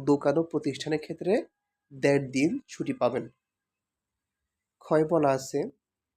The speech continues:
সড়ক পরিবহনের প্রতিষ্ঠানের ক্ষেত্রে প্রতি সপ্তাহে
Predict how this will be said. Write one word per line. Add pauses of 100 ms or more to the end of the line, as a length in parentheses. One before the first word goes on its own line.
(140)
সড়ক
পরিবহনের (720)
প্রতিষ্ঠানের
ক্ষেত্রে (580)
প্রতি
সপ্তাহে